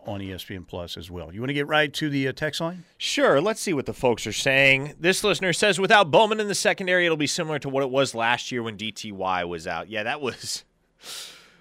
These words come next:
Speaker 2: Oh, and you think about what happened last year. Casey Thompson popped off for four hundred and forty-eight yards and five touchdowns. D T Y played one snap in that game. It was the first snap.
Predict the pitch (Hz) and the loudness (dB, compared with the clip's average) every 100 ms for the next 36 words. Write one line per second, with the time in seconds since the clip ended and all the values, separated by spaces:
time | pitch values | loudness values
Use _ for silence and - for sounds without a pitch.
0 | _ 214 214 165 175 175 214 190 175 170 | _ 4 6 6 2 -2 0 2 4 6
1 | 170 165 156 151 143 117 92 85 _ _ | 4 4 4 4 4 0 -4 -4 _ _
2 | _ _ 170 175 180 170 165 156 - 117 | _ _ -2 -2 -4 0 2 2 0 -4
3 | 107 120 131 127 139 127 120 101 135 123 | -4 -6 -6 -2 0 0 -2 -8 -4 -2
4 | 123 117 98 127 117 110 107 104 95 92 | -2 -6 -6 -6 -4 -4 -2 -2 -2 -4
5 | 104 95 92 85 - 55 - - _ _ | -4 -4 -6 -10 -12 -18 -20 -20 _ _
6 | _ _ _ - 160 185 165 147 131 123 | _ _ _ -6 -6 -4 2 2 2 -4
7 | 104 135 160 - 143 123 117 98 101 90 | -4 -6 -6 -8 -8 -6 -8 -8 -6 -6
8 | 95 _ _ _ - 113 123 127 110 123 | -8 _ _ _ -10 -8 -4 -4 -4 -8
9 | - 135 135 - 98 80 85 | -4 -4 -4 -6 -8 -10 -10